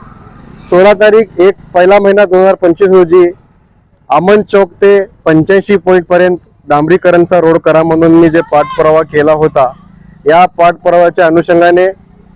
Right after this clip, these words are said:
मंत्रालय येथून जे पत्र आजपर्यंत आले होते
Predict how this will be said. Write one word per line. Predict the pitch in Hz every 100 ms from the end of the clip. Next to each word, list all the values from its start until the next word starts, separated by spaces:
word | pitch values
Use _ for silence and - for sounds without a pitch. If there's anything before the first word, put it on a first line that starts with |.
| _ -
मंत्रालय | 160 170 214 226 226
येथून | 214 196 135 - _ _ _ _ _ -
जे | 180 214 226 220
पत्र | 196 180 214
आजपर्यंत | 196 180 - 202 202
आले | 180 170
होते | 190 190 180